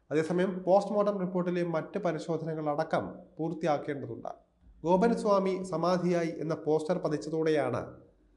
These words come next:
മരണം സംബന്ധിച്ച വിവാദങ്ങൾക്ക് തുടക്കമായത്. നാട്ടുകാർ ആരും മൃതദേഹം കാണാത്ത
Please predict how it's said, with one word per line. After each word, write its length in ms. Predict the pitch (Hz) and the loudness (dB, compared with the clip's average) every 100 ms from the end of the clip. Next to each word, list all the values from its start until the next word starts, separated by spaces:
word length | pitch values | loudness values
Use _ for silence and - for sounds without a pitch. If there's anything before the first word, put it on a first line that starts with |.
| _ 156 | _ 2
മരണം 460 | 160 160 151 - - | 4 2 0 -6 -2
സംബന്ധിച്ച 460 | 151 147 143 139 | 0 0 -2 0
വിവാദങ്ങൾക്ക് 1040 | 139 135 135 143 151 151 139 127 131 127 127 - _ 143 | 0 0 0 2 2 2 -2 -4 -4 -4 -8 -18 _ -2
തുടക്കമായത്. 600 | 139 143 131 101 101 - - _ _ _ _ _ _ | -2 0 0 -2 -6 -10 -16 _ _ _ _ _ _
നാട്ടുകാർ 420 | 151 156 156 175 175 | 2 4 4 4 6
ആരും 380 | 175 190 202 | 6 6 4
മൃതദേഹം 500 | 180 165 175 170 175 | 0 2 0 0 -2
കാണാത്ത 380 | 165 160 170 165 | -2 -2 -2 -4